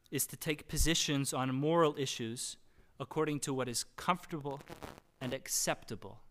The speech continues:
to the institutions of cultural influence, we will not end up as biblical Christians.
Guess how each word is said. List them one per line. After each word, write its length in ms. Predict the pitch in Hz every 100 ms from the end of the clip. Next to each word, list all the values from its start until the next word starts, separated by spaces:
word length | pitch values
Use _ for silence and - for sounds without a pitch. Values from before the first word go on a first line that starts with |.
| - - - -
to 100 | -
the 100 | 123
institutions 880 | 127 151 - - - 151 147 147 127
of 160 | 113 -
cultural 540 | - 160 - 156 156
influence, 680 | 143 123 - 120 107 95 - - _ _ -
we 200 | 120 143
will 200 | 135 117
not 480 | 107 107 127 135 - -
end 300 | 123 117 110 -
up 260 | 101 - -
as 200 | 98 -
biblical 500 | 113 101 104 - -
Christians. 760 | - - - - - - -